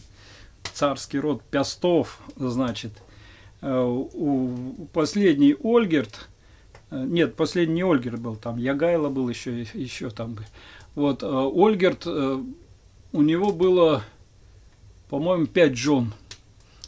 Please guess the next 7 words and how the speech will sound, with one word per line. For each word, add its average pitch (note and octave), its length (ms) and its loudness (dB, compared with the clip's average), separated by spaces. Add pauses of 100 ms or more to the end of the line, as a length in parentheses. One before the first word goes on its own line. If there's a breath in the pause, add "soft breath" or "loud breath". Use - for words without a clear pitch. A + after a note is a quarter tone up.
(120)
И D3 60 -2
одна D#3+ 400 2
из D3+ 120 2
жён G3 360 4
была E3+ 380 6
православная, C#3 1160 0
э, B2+ 340 -8